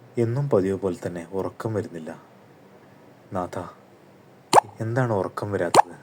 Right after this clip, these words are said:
എന്നും അങ്ങനെയാണല്ലോ, ഉറക്കം തീരെ വരുന്നില്ല." എൻ്റെ മനസ്സിലെ ചിന്ത. പിന്നെയും ഉമ്മ പറഞ്ഞ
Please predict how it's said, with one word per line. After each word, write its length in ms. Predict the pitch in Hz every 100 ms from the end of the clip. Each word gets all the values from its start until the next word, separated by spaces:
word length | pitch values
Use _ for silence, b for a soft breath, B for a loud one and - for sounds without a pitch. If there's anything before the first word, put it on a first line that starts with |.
| - - - - - - - - 101
എന്നും 340 | 101 127 117
അങ്ങനെയാണല്ലോ, 600 | 87 87 90 85 80 78 - - - - - 92
ഉറക്കം 420 | 92 - 110 107
തീരെ 280 | 95 85 90
വരുന്നില്ല." 420 | 87 80 78 78 - - - - - - - - - - - - - - - -
എൻ്റെ 200 | 101 101
മനസ്സിലെ 480 | 98 92 92 - 101 -
ചിന്ത. 280 | 92 90 90 87 - - - - - - - - - - - - - - - - - - - - - - - - - - - - - - - - -
പിന്നെയും 500 | 151 147 156 156 143 -
ഉമ്മ 240 | 135 127 139 139
പറഞ്ഞ 260 | 120 120